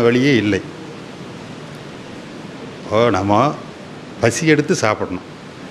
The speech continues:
பசி, தாகம், தூக்கம், ஓய்வு, இந்த நான்கு நம் மனிதனை, நம்முடைய உடல்நிலையை,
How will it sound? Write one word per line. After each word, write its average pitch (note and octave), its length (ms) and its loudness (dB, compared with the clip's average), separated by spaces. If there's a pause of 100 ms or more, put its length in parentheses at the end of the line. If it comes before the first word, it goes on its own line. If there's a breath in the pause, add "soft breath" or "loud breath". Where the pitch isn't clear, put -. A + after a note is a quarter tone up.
(1800)
பசி, A2+ 340 4 (500)
தாகம், B2 440 2 (300)
தூக்கம், C#3 440 4 (340)
ஓய்வு, G#2 280 6 (1160)
இந்த B2 120 4 (180)
நான்கு D#3+ 420 6 (1600)
நம் B2+ 200 4
மனிதனை, F3 380 6 (420)
நம்முடைய A#2 320 6
உடல்நிலையை, C#3 480 6